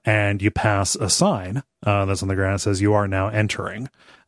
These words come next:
Uh, and as you pass it, the game ends.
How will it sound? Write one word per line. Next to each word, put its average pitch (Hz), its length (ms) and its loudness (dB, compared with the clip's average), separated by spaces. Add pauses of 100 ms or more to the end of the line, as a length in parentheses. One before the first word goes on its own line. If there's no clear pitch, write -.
Uh, 101 180 4
and 95 140 0
as 92 180 0
you 90 80 -2
pass - 380 0
it, 107 160 -2
the 110 80 4
game 95 300 0
ends. 87 580 -2